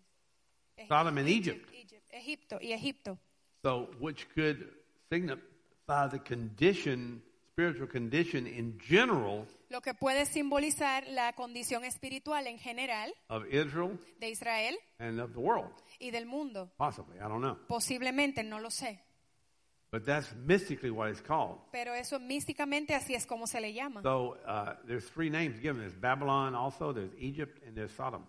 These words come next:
Speaker 1: Hay tres nombres, Babilonia, Sodoma y Egipto.
Speaker 2: So, we know <clears throat> in the last days it says,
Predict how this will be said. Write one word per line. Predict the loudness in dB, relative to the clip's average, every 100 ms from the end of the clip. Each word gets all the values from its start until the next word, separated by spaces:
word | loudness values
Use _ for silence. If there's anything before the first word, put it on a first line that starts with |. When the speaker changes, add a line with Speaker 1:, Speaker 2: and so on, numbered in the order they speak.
| -8
Speaker 1:
Hay | -6 -4
tres | -2 -2 0
nombres, | -2 -2 -4 -4
Babilonia, | -4 -4 -4 -6 -6 -6 -6
Sodoma | -6 -6 -8 -10 -10 -10
y |
Egipto. | -8 -10 -10 -12 -14 _ _ _ 0
Speaker 2:
So, | 0 0 -4 -10 -20 _ _ -6
we | -2
know | 4 2 2 0
<clears throat> | 2 4 2 0
in | 2
the |
last | 6 4 4
days | 4 4 2
it | -4 0
says, | 2 2